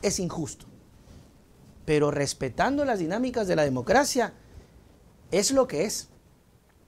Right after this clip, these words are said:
Hoy ya hay una felicitación, hoy ya hay un alivio. ¿Por qué creen ustedes que el señor Moreno está campante, feliz? Porque cuando fueron las elecciones,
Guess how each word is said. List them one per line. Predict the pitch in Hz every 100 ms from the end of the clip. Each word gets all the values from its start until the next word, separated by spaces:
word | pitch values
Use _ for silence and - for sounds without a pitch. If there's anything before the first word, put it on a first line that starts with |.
| - -
Hoy | - 208 262 277 -
ya | 160
hay | 180
una | 214 202
felicitación, | 170 151 156 143 - 220 247 262 - - - - -
hoy | 208 247 254 - - - -
ya | 127 175
hay | 208
un | 214 170
alivio. | 156 240 226 208 240 - - - - -
¿Por | 285
qué | 359
creen | 285 262
ustedes | 220 - 202 185
que | -
el | 175
señor | 175 175 185
Moreno | 175 170 175 170 165 - - _ _ _ - -
está | 151 - 175 170
campante, | 156 143 143 170 175 160 160 165 160 - -
feliz? | - 139 151 156 127 - - _ _ _ _ _
Porque | 180 190
cuando | 185 190 180
fueron | 226 277
las | 262 233
elecciones, | 190 - 233 165 143 -